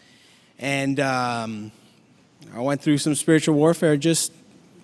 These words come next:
preparing this message. It was a, it was an interesting time, but, um, we're gonna be talking about spiritual warfare,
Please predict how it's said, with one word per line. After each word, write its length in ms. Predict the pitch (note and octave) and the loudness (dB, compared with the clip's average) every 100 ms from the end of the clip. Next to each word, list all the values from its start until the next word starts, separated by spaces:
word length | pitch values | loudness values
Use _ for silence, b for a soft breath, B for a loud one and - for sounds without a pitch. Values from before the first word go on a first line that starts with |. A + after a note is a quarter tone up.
| - | -8
preparing 420 | D3+ C#3+ D3+ D#3 | -4 0 4 4
this 160 | D3+ - | 2 2
message. 560 | D#3 F#3 A2+ E2+ - - b b b b | 0 0 -4 -10 -14 -16 b b b b
It 80 | A#2+ | -8
was 140 | A#2+ | -4
a, 420 | B2+ A#2 A2+ A2 G2 | -4 -4 -4 -6 -10
it 60 | |
was 140 | B2 A#2+ | -10 -8
an 100 | A#2+ | -6
interesting 500 | C#3 C3+ C#3 C#3+ B2+ | -4 -6 -6 -4 -4
time, 360 | C3 C#3 C3+ | 0 0 0
but, 180 | A2+ A2+ | 0 -2
um, 400 | A2+ A2 G#2 G2+ - _ - - _ - - | -2 -4 -4 -8 -12 _ -20 -20 _ -18 -6
we're 100 | - | 2
gonna 120 | D#3 D#3+ | 6 6
be 80 | |
talking 280 | D3 D#3+ D3 | 8 6 6
about 200 | D3+ C#3 | 4 2
spiritual 380 | - D#3 C#3+ D#3+ | 2 2 2 2
warfare, 480 | C3 B2 A#2 A#2 C3 | 2 0 -2 -4 -4